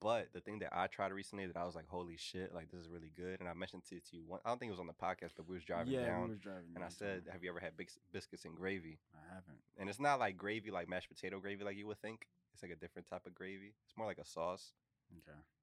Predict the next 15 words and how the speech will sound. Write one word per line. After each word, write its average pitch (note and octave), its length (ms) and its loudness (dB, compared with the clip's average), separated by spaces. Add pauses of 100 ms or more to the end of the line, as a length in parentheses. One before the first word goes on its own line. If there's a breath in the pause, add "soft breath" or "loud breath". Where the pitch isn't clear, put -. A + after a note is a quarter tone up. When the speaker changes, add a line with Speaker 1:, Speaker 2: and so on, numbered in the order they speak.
(340)
Speaker 1:
So F#2+ 260 2
basically, F#2+ 380 2
it's F2+ 120 0
just, F#2 180 -4
like, F2+ 180 2
a E2 80 0
Speaker 2:
Biscuits D#2+ 140 -6
and E2+ 100 -8
Speaker 1:
really G2 220 0
Speaker 2:
gravy. F#2 180 0
Speaker 1:
good-ass, F#2 280 4 (100)
freshly F#2 320 -4
baked, E2+ 260 -6
like, E2+ 180 -4 (360)
biscuit. E2 440 -6